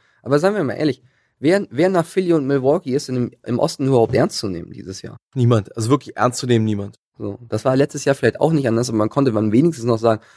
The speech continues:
Speaker 1: boah, also Boston kann theoretisch. Dieses Jahr sehe ich das nicht.
Speaker 2: Ja.
Speaker 1: So, und deswegen glaube ich einfach, dass es Giannis wird.
Speaker 2: Wo wir schon über die Conferences sprechen, deine acht Playoff-Teams im Osten. Also eigentlich deine sechs Playoff-Teams, weil ich muss nur kurz meine Liste hier holen.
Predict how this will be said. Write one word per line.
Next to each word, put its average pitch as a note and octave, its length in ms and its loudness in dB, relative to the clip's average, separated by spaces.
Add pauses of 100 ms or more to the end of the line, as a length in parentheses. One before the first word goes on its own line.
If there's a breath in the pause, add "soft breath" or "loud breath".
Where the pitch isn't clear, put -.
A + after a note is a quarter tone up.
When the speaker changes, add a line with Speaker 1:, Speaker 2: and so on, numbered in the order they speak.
(240 soft breath)
Speaker 1:
boah, F2 420 0 (240 soft breath)
also G2+ 240 -6 (180)
Boston A#2 380 -2
kann C3 320 2
theoretisch. F2+ 720 -6
Dieses C#3 320 -2
Jahr G#2+ 160 2
sehe G2+ 160 -2
ich G2+ 80 -4
das - 220 -14
nicht. - 260 -2 (180)
Speaker 2:
Ja. C#3+ 200 -6 (240)
Speaker 1:
So, C#3 360 2
und G2+ 460 0 (180)
deswegen F#2+ 440 -2 (180)
glaube F#2+ 160 2
ich F#2 80 2
einfach, F2 140 -6
dass - 100 -14
es A2+ 140 -10
Giannis F#2 340 -4
wird. F#2+ 160 -8 (180)
Speaker 2:
Wo D3+ 280 2
wir G3 100 4
schon D#3+ 140 -2
über C#3+ 80 2
die C#3 60 2
Conferences C#3 520 -2
sprechen, G#2+ 480 -8
deine C3+ 320 2
acht - 320 -10
Playoff-Teams B2 680 -2
im A2+ 300 0 (200)
Osten. A2+ 540 -2 (260)
Also A2+ 200 2
eigentlich C#3+ 240 2
deine B2+ 200 4
sechs C3+ 360 0
Playoff-Teams, A#2+ 640 0
weil A2 340 0
ich G#2+ 140 -16
muss A2 120 -16
nur A2 120 -12
kurz A2 220 -18
meine A2 180 -2
Liste C3+ 300 -2
hier A2+ 100 2
holen. B2 180 -2